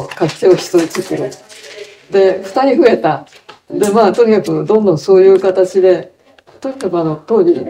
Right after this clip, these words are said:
少女誌というのが今からが、あの、なんていうか、あの、成長期で、でしたから、そういうことでとにかく書き、書き手をあの、増やそうという企画だったんです。で、いずれもまあ、あの、おかげさまで人気は良かった。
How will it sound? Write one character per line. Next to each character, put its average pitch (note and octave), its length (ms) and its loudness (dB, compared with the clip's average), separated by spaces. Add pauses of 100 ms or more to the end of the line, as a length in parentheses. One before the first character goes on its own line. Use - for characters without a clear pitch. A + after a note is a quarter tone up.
(100)
少 B3 220 -2
女 C4+ 180 -2
誌 - 180 -16
と F3+ 60 2
い E3+ 100 2
う E3+ 80 -2
の D#3 100 -4
が D3 200 -6
今 F#3 260 -2
か A3 100 -6
ら A3 120 -2
が、 D3+ 220 -6 (440)
あ C#3+ 80 -8
の、 C3 160 -6 (220)
な D3 160 -8
ん C3+ 40 -4
て C#3 80 -8
い C3+ 40 -8
う C3+ 40 -12
か、 C3+ 180 -12
あ C3 40 -14
の、 C3+ 100 -10 (200)
成 - 260 -2
長 E3 200 -2
期 - 160 -10
で、 - 100 -10
で - 240 -8
し C3+ 100 -10
た C#3 100 -12
か C#3+ 100 -8
ら、 C3+ 180 -10 (580)
そ A3 140 -2
う - 20 4
い B3 40 2
う - 40 2
こ B3 60 -2
と A3+ 60 -2
で E3+ 80 0
と F3 120 -2
に D3 180 -6
か E3+ 160 -6
く - 0 -
書 - 0 -
き、 - 80 -14 (100)
書 F#3 80 -12
き - 180 -16
手 D4 80 -4
を G3 160 0
あ C#3+ 60 -6
の、 C#3 100 -6
増 D3 180 2
や A#3+ 100 2
そ D4+ 160 0
う - 40 -14
と F#3 80 -2
い D3+ 80 0
う C#3+ 80 -6
企 - 140 -16
画 C#3+ 80 -8 (100)
だ C#3 60 -6
っ C#3 60 -8
た C#3+ 140 -10
ん - 20 -10
で C#3 120 -8
す。 C#3 60 -16 (1080)
で、 G3 320 -2 (120)
い G3 40 -2
ず A#3 140 -4
れ C#4+ 160 0
も C#4+ 200 -2
ま C#4+ 100 -2
あ、 F#3 360 -2
あ F3+ 40 -2
の、 E3+ 500 0
お E3 60 -4
か G3+ 120 -4
げ G3+ 100 -2
さ G#3 120 -4
ま F#3 140 0
で E3+ 200 0
人 G3+ 200 2
気 G#3 80 -8
は G3+ 100 0
良 A3 120 0
か D#3 100 -4
っ - 80 -12
た。 C#3 220 -12